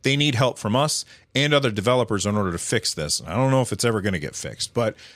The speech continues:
there's also games that could get verified, but then a patch happens later that screws up the verification, and I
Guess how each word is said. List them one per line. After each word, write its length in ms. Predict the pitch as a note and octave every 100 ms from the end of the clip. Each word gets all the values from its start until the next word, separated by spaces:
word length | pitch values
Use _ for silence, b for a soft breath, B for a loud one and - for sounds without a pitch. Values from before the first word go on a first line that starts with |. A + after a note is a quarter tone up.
| B B -
there's 160 | C3+
also 440 | - F3+ A#3+ F#3+ D3+
games 580 | B2 A2 G#2 G2 - - _ _ _ _ -
that 200 | B2+ -
could 280 | G#3+ A3+
get 320 | C#3+ C3 - _ -
verified, 800 | F2+ G2 D#2 - D2+ C#2+ F2+ A#2 _ _ _ _ _ -
but 160 | A2+
then 120 | D#3 G#3
a 80 |
patch 460 | - - E3+ F#3+ -
happens 460 | D#3+ D3 C3 G#2 F2+
later 600 | A2+ C#3+ A#2 D2+ C#2+ - _ _ _ _ _ _ _
that 240 | B2 C3
screws 540 | - - - D#3 G3 D3
up 180 | C#3 -
the 80 |
verification, 1000 | A2+ B2 A#2 - - A3 G3 - E2 D#2 - b b b -
and 120 | A#2+ C3+
I 200 | A#2+